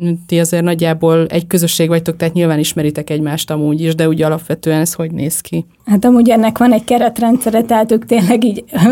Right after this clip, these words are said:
Speaker 2: <laughs> masszívan, folyamatosan egymás mellett közelében élnek, tehát, hogy, ö, ennek ellenére, vagy e-, emellett, ö,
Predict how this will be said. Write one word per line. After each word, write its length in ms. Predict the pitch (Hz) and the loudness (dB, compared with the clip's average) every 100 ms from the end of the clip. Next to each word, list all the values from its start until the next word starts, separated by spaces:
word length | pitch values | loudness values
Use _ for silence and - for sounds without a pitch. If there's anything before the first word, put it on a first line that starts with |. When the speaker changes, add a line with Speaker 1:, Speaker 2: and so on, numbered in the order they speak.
| 226 | 2
Speaker 2:
<laughs> 300 | - 240 - | -4 -6 0
masszívan, 600 | 240 247 233 220 220 226 | 0 0 0 2 0 -2
folyamatosan 760 | - 220 220 220 226 233 233 220 | 0 2 2 2 2 2 2 2
egymás 420 | 220 220 208 220 | 4 4 2 -2
mellett 400 | 226 214 220 226 | -2 0 0 0
közelében 640 | 226 220 202 196 202 196 | 0 0 -2 -2 -2 -4
élnek, 340 | 196 196 202 - | -2 0 0 0
tehát, 340 | 220 202 196 | 0 2 2
hogy, 220 | 208 196 | 0 2
ö, 180 | 196 202 214 - | 4 4 2 0
ennek 440 | 233 220 214 - - - | 2 4 2 0 -8 0
ellenére, 720 | 226 247 220 214 202 226 233 | 2 4 4 2 2 4 2
vagy 200 | 214 220 | 2 0
e-, 180 | 233 233 | 0 0
emellett, 800 | 220 226 220 226 240 240 247 262 | 2 2 4 2 2 2 -2 0
ö, 400 | 226 214 208 | 2 4 4